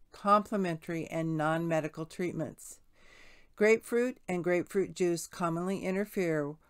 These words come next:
with many drugs, not just chemo drugs, so it's a good idea to avoid. Because chemo targets fast-growing cancer cells, fast-growing healthy cells tagged here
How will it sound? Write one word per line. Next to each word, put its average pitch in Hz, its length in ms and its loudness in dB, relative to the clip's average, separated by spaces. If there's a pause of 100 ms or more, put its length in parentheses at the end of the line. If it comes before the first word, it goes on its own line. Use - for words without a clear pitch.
(160)
with 165 180 -2
many 165 320 -2
drugs, 147 480 0
not 156 300 -2
just 202 240 -2
chemo 170 300 -2
drugs, 143 340 -2
so 165 160 -2
it's 135 180 -4
a 160 60 -2
good 170 240 0
idea 156 680 0
to - 140 -10
avoid. 139 680 -4 (3500)
Because 311 460 2
chemo 220 400 0
targets 196 440 2
fast-growing 175 680 2
cancer 190 420 -2
cells, 143 560 -2 (360)
fast-growing 233 680 4
healthy 196 380 4
cells 147 460 0
tagged 175 400 0
here 175 380 0